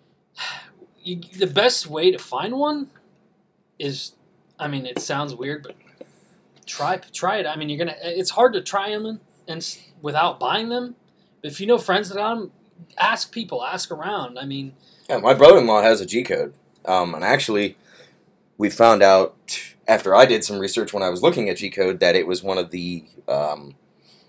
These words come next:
Speaker 2: special edition ones that G-Code and Haley Strategic both worked on. And it's really nice.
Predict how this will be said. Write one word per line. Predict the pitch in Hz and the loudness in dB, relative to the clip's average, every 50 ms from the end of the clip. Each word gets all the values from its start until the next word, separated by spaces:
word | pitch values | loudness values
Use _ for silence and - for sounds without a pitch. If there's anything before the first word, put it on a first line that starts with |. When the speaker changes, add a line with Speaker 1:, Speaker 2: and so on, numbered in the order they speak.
| _ _ _ _ | _ _ _ _
Speaker 2:
special | - - 95 90 - 98 90 | -6 -2 -2 -2 0 -2 -4
edition | 87 85 90 90 - 95 90 | -2 -2 -4 -4 -4 -6 -6
ones | 90 95 98 95 87 | -4 -4 -4 -4 -4
that | 82 76 71 69 | -4 -4 -4 -6
G-Code | 69 78 87 85 - 90 87 82 | -10 -12 -10 -6 -4 -4 -4 -4
and | 80 82 78 | -6 -10 -12
Haley | 73 80 82 82 82 80 73 | -10 -8 -8 -8 -8 -10 -10
Strategic | - - - - 73 - - 76 71 73 71 - _ _ _ - | -12 -14 -14 -16 -18 -18 -18 -16 -14 -14 -16 -16 _ _ _ -4
both | - 82 85 - | -2 -2 -2 -4
worked | 69 - - - | -6 -12 -12 -14
on. | - - - - _ _ _ _ _ _ _ _ _ _ - | -18 -18 -18 -20 _ _ _ _ _ _ _ _ _ _ -10
And | - 82 85 85 85 85 | -6 -2 -2 0 0 0
it's | 87 87 - - - - - - - - - - - _ _ _ _ _ - | -2 -2 -2 -4 -6 -6 -6 -8 -10 -16 -20 -20 -20 _ _ _ _ _ 8
really | - 175 208 156 | 10 10 10 10
nice. | 131 165 180 - - - - - | 8 8 6 6 4 0 -4 -4